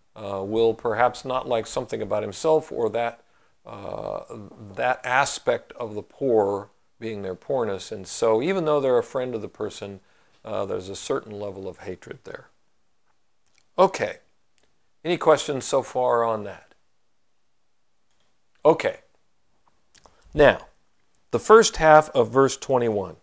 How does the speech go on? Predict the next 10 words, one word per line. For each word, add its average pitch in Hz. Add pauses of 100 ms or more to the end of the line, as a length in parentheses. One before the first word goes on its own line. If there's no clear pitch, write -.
(880)
So 117
we've 131
already 202
talked 165
about 147 (640)
both 156
halves 147
of 127
verse 135
twenty. 92